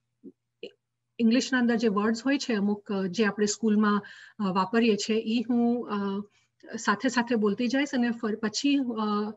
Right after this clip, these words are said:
એન્ડિંગ સુધીમાં, અ, અંત સુધી આપણે, અ, અમુક શબ્દો જે છે ઇંગ્લિશ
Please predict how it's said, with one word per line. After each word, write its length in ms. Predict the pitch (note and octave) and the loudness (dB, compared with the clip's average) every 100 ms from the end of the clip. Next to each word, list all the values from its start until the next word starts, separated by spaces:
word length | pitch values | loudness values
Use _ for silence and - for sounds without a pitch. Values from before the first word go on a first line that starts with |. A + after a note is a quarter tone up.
| - - _ | -14 -20 _
એન્ડિંગ 300 | - A3 C4+ | 2 4 4
સુધીમાં, 560 | C#4 B3+ C4+ B3+ C4 D#4 | 4 2 4 4 2 -2
અ, 100 | - | -4
અંત 240 | G#3+ A#3 B3 | 0 2 2
સુધી 320 | C4 A#3 B3+ | -2 0 0
આપણે, 400 | A#3 A3+ B3 D4 _ _ _ _ | 0 0 0 -2 _ _ _ _
અ, 40 | A3+ A3 G#3 G#3 D4+ - | 0 2 0 -2 -8 -6
અમુક 500 | A3+ A3+ B3 A3 - | 2 4 2 -4 -8
શબ્દો 260 | - G#3+ A3+ | -4 0 2
જે 140 | A#3 | 2
છે 160 | A#3 B3+ | 0 0
ઇંગ્લિશ 300 | A3 G#3+ | 0 0